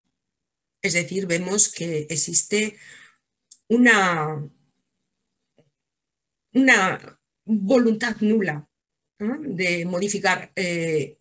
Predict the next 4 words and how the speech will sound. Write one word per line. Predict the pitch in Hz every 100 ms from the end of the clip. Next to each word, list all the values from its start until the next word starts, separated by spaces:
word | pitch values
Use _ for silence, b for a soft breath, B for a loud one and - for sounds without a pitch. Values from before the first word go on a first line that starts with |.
| -
las | 170 143 -
cosas. | 147 - - - - _ _ _ _ _ _ _ _ _ _ -
Bien, | 226 202 - - _ _ _ -
pero, | - 254 240 226 226 220 214 208 202 - _